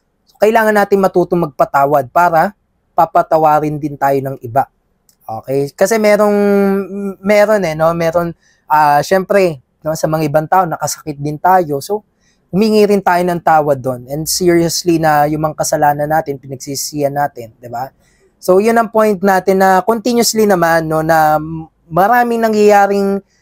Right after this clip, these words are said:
ah, hindi maganda sa atin, pero mas marami ang nangyayaring positive sa atin. Yun na lang yung tinitignan ko eh. No, yung, yung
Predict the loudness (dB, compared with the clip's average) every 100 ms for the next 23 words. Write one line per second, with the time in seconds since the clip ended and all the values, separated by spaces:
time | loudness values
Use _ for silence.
0 | _ _ _ _ -2 2 2 2 0 0
1 | 0 0 2 2 0 0 0 -2 -6 0
2 | 2 2 2 0 -2 -4 -4 0 2 2
3 | 0 0 -2 -6 -10 _ _ _ -2 0
4 | 2 4 4 4 4 2 -2 -2 -2 -2
5 | -8 -6 -2 -4 -4 -2 0 0 0 0
6 | 0 0 0 -2 -4 -4 -4 -6 -6 -10
7 | -20 _ -20 -20 -12 -2 2 2 2 0
8 | 0 2